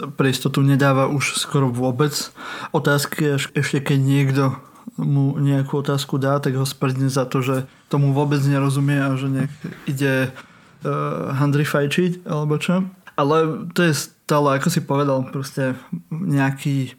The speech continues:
veľký nápad Igora Matoviča, lebo chce proste mať nejaký pekný status na Facebooku, tak urobí proste takúto hovadinu.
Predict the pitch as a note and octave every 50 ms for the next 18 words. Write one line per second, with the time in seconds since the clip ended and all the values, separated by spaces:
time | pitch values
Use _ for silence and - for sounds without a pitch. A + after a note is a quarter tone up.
0 | - - - - - - - - _ - D#3 C3+ B2+ B2+ B2+ B2+ C3 C3 B2 B2+
1 | D3+ D#3 E3 D#3+ D#3+ - - D3 C#3+ C#3 C#3 C3+ C3+ - - _ _ _ - -
2 | D3 C#3+ D3+ D#3 E3 E3+ - D3+ C#3+ C#3+ C#3 - - - - _ - - D#3+ C#3+
3 | C3+ C#3+ C#3 C#3 C3 C3+ C3+ C#3 - D3+ C#3+ C#3 C#3 - - D3 C#3 C3+ C3+ -
4 | - - - - - - C3+ C3+ A#2+ C3 C3+ C3 B2+ B2 - - _ - - C#3+
5 | C3+ C#3 C#3 C#3+ C3 C3 - - - D3+ C3 C3+ C#3 C3 C3 B2+ - - - _
6 | - - D3 C3+ C3+ C3 C3 B2+ - C#3+ C#3 - D#3+ D3+ C#3 - D#3+ C#3+ C#3+ C#3
7 | - D#3 C#3+ C#3 - D3+ C#3 - C#3+ C3 C3 - D3 C#3 C3+ C3+ C#3 C#3+ C#3 -
8 | D#3 C#3+ C#3 C3+ C3 C3 - - - - - - - - - - - _ - D#3
9 | D3+ D3+ C#3 C3+ C3+ - C#3 C3+ - D3 C#3 C#3 C3+ C#3 - C#3+ C#3 - C#3+ C3+
10 | C3+ C3+ C3+ - - - - - - - - _ - - - _ - D#3 C3 C#3
11 | D#3 C#3+ C#3 C#3+ C#3+ C3 C#3+ C#3+ C#3+ C#3+ D3+ E3 E3+